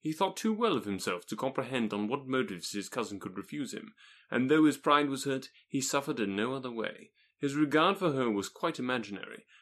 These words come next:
and the possibility of her deserving her mother's reproaches prevented his feeling any regret. While the family were in this confusion, Charlotte Lucas came to spend the day with them. She was met in the vestibule by Lydia, who, flying to her,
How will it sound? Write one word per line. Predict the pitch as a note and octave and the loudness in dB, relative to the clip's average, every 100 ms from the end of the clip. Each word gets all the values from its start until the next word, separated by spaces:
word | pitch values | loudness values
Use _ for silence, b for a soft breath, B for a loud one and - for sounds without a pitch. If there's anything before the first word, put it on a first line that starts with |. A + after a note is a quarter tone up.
| b | b
and | B2 | -2
the | A#2 | -2
possibility | F3 F3+ C#3 C3 A2 G#2 G#2+ | 0 -2 0 2 2 2 2
of | G#2+ | 2
her | A2+ | 2
deserving | G#2+ G2 B2 C3 C#3 B2+ | 2 0 -2 -2 -2 -2
her | |
mother's | G2+ G#2 A#2 A2 | 0 0 0 -4
reproaches | A#2 - B2 G#2 - - | -8 -4 -2 -2 -8 -6
prevented | A#2 A#2 C#3 C#3+ C3 | -2 0 0 -2 -4
his | B2 G#2+ | -4 -4
feeling | B2+ A2 F2+ | -4 -4 -4
any | F#2+ B2 A2 | -8 -8 -8
regret. | G2 G2 G#2+ - - _ _ _ _ _ _ _ _ _ _ | -6 -6 -6 -8 -16 _ _ _ _ _ _ _ _ _ _
While | - C#3+ | 2 2
the | D3+ | 4
family | G3 G#3+ D#3+ | 2 4 4
were | B2 A2+ | 6 4
in | A#2 | 4
this | G#2+ - | 2 0
confusion, | G2+ - C#3 G#2+ - - b b | -6 -6 -6 -6 -12 -20 b b
Charlotte | - E3+ G3+ G#3 | -2 2 2 0
Lucas | E3 D#3+ F#2+ F2+ | 0 -2 -2 -6
came | - A#2 | -4 -4
to | G#2+ | -4
spend | - - A#2 | -4 -2 -2
the | |
day | G#2 G#2+ F#2+ | 0 0 -2
with | F#2 | -6
them. | F2 F2 - _ _ _ _ _ _ | -12 -14 -16 _ _ _ _ _ _
She | - D3 | -2 0
was | D3 | 4
met | E3 F3 D#3+ | 4 2 2
in | D3 | 0
the | |
vestibule | C#3 C#3+ - F#2+ F#2 F#2 F2+ | 2 0 -2 -6 -4 -4 -2
by | F2+ | -2
Lydia, | F#2 A#2+ B2 - - - - _ | -2 -2 -4 -8 -12 -20 -20 _
who, | C#3 D3 D#3+ | 2 2 0
flying | - A#2 C3 E3 D3+ | -4 2 4 6 4
to | C3+ | 4
her, | A#2 | 2